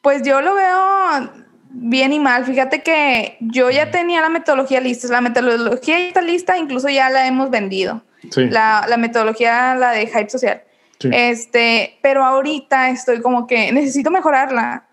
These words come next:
Speaker 1: cuando realmente mi plan era mejorarla dentro de un año, ya que vendiera muchas piezas, ¿no? Entonces, como que siento que está bien, pero tiene que haber un equilibrio. Yo, por ejemplo, antes, yo me acuerdo, cuando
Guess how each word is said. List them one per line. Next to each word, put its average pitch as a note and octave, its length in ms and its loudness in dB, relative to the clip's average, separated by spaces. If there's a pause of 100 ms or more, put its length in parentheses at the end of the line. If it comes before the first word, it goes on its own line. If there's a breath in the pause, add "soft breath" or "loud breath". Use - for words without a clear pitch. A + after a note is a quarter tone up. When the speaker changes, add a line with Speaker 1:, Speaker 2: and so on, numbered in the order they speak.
Speaker 1:
cuando B3 340 2
realmente B3 480 0
mi D4 140 -2
plan B3 300 0
era B3 540 0 (120)
mejorarla A3+ 680 2
dentro A#3 340 0
de G3 100 0
un A3 160 0
año, A3+ 300 0
ya A3 120 0
que A3+ 100 -4
vendiera G#3 300 0
muchas G#3 640 -4 (140)
piezas, A#3 340 -2
¿no? G#3+ 160 -8
Entonces, A#3 460 -4 (480 loud breath)
como C4 320 0
que C4+ 360 2
siento C#4+ 340 -2
que E4 80 -4
está D#4+ 180 2
bien, D4 200 -2
pero B3 600 2
tiene B3 260 0
que C#4+ 80 2
haber C4 320 2
un C#4 140 0
equilibrio. A#3+ 680 -4
Yo, A3+ 220 0
por B3 100 4
ejemplo, B3+ 580 0
antes, B3+ 460 2
yo A#3 80 2
me A#3+ 60 2
acuerdo, A#3+ 520 0 (340 loud breath)
cuando A3+ 600 2